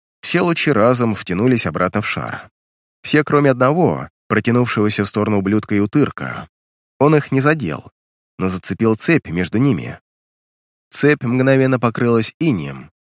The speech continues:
Я даже отсюда услышал, как завопил утырок. Затряс сразу обледеневшей кистью руки. А вот это он зря. Луч, уловив вибрацию на том конце,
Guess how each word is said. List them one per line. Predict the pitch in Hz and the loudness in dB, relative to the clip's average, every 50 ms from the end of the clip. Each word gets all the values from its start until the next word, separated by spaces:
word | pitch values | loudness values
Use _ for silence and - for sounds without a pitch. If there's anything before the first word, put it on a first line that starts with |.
| _ _ _ - | _ _ _ -2
Я | 101 104 | -2 0
даже | 101 113 117 120 | 2 2 2 2
отсюда | 113 104 - 143 135 98 | 0 0 2 0 0 0
услышал, | 87 80 - 120 143 165 - - - - | 0 -2 -2 -2 -2 -2 0 -2 -2 0
как | 139 127 131 | 0 0 0
завопил | 120 117 110 101 - 123 120 | 0 -2 -2 0 0 -2 -2
утырок. | - 127 - - 170 147 117 73 - - - - - _ _ _ _ _ - | -2 -4 -6 -4 -4 -4 -4 -4 -6 -12 -14 -20 -20 _ _ _ _ _ -8
Затряс | - 101 104 104 156 160 175 175 - | -4 -2 0 0 0 2 2 0 0
сразу | - 156 151 160 151 156 | 2 2 2 2 4 2
обледеневшей | 139 131 117 101 107 107 120 135 131 - - 107 | 2 2 0 0 0 0 0 0 0 0 -2 -4
кистью | - 101 107 110 - 117 | -2 -2 -4 -2 -2 -2
руки. | 113 123 - - - - - - - _ _ _ _ _ _ _ _ _ _ _ - | -4 -4 -6 -10 -16 -14 -12 -14 -14 _ _ _ _ _ _ _ _ _ _ _ -2
А | - 113 | 2 2
вот | 131 143 - | 2 4 4
это | 139 131 131 135 | 2 2 2 2
он | 139 147 | 0 0
зря. | 127 110 90 85 95 98 80 - - _ _ _ _ _ _ _ _ - | -2 -4 -2 -2 -4 -4 -4 -6 -12 _ _ _ _ _ _ _ _ -6
Луч, | - - 131 151 160 151 - | 0 2 4 4 4 4 2
уловив | - 127 127 127 131 131 127 - 113 | 2 4 4 6 6 4 4 2 0
вибрацию | 110 90 110 113 117 - - 110 | -2 0 2 2 2 2 0 -2
на | 104 98 | 0 0
том | - 110 107 | 0 -2 -2
конце, | 95 80 76 78 - - 139 143 147 139 135 | -2 -6 -6 -6 -4 0 0 2 2 0 -2